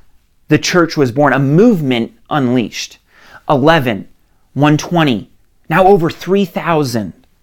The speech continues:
strong. I can't help but think of Jesus'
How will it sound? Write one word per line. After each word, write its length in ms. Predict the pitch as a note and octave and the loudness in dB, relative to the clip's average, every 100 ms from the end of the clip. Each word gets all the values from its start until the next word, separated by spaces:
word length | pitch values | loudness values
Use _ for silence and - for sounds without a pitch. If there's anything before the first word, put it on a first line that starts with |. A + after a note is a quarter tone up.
| _ | _
strong. 500 | - - B2+ G#2 F#2 - _ - - - | -10 0 0 0 -6 -16 _ -20 -20 -4
I 200 | C#3 C3+ | 0 0
can't 320 | G3 A3 F#3+ | 0 -2 -2
help 300 | - G3 F#3+ | 0 2 2
but 160 | D#3+ - | 0 -2
think 320 | F3+ F3+ E3 | -2 -2 0
of 120 | D3 | -2
Jesus' 320 | A#2+ D#3+ C#3+ | 0 0 0